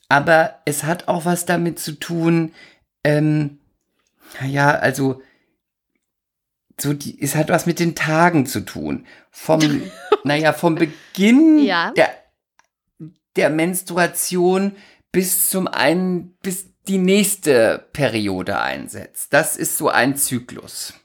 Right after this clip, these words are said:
Speaker 2: Und wo ist dann
Speaker 1: Und
Speaker 2: ungefähr der Eisprung?
Speaker 1: Also die Tage kann ich dir nicht sagen.
Speaker 2: Dann sag du mal, wie lang, und wie lang geht so ein Zyklus? Wie lang, wie, ist das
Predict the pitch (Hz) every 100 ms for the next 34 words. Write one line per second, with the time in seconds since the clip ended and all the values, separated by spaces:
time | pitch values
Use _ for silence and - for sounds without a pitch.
0 | _ 208 196 - 196 - 254 311 262 -
1 | 247 226 190 233 240 254 240 196 165 180
2 | - - 277 311 466 _ _ - - -
3 | _ _ _ _ _ _ _ _ _ _
4 | _ _ - - - 53 57 57 57 55
5 | 57 55 55 55 58 58 60 58 58 58
6 | 60 58 60 62 62 _ _ _ _ -
7 | - - - 90 - 85 110 135 131 131
8 | 120 - 110 101 92 - 76 60 - -
9 | - _ _ _ 220 - - 269 269 277
10 | 285 262 240 247 262 247 - 226 240 240
11 | 233 226 220 190 196 - 269 285 277 -
12 | 302 302 330 359 254 202 220 208 - -
13 | 208 -